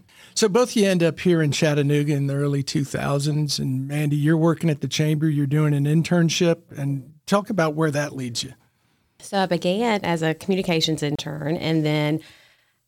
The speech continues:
Speaker 2: let's just say I had three different stints at the Chamber. So
Speaker 1: Yeah.
Speaker 2: <laughs>
Speaker 1: Well, walk through those, because it's a, it's an interesting path. Who was the,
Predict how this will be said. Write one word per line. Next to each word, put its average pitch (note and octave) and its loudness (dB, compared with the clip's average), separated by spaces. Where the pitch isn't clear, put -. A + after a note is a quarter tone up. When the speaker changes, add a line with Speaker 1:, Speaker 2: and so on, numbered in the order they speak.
Speaker 2:
let's C#3 -2
just F3+ -2
say D#3+ 0
I E3 2
had G3 -6
three F3+ -2
different D#3 -6
stints A2+ -8
at C3 -6
the C3 -8
Chamber. B2 -8
So F#3+ -4
Speaker 1:
Yeah. A#3 0
Speaker 2:
<laughs> A#3 -6
Speaker 1:
Well, D4 -2
walk F#4 -2
through F3 0
those, C#3 -10
because A3+ 0
it's A#3+ -2
a, C4 2
it's A#3+ -2
an B3+ 4
interesting A3+ -2
path. F3+ 0
Who G#3 0
was G#3 -4
the, E3 0